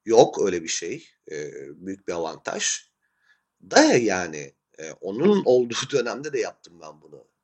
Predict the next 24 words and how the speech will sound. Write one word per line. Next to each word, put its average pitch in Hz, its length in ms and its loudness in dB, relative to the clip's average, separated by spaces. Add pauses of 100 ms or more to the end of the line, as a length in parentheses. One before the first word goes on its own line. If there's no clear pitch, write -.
(140)
E, 58 200 -20
mesela - 300 -8
son 113 380 -6 (480)
bu 107 480 -8
işte - 420 -4 (340)
o 139 160 4
bölümden 95 400 4
sonra 90 400 -10
nasıl 120 240 -4
reklamcı 104 540 -6
oldum, 87 500 -6
yine 98 200 -8
talepler 104 440 -4
üzerine 90 320 -6
anlattığım, 90 560 -12
nasıl 110 220 -4
reklamcı 98 480 -10
oldum, 90 240 -10
nasıl 120 200 -4
başladım 87 480 -6
o 85 60 -20
işe 90 440 -6
anlattığım 78 600 -18
bölümdeki 78 800 -14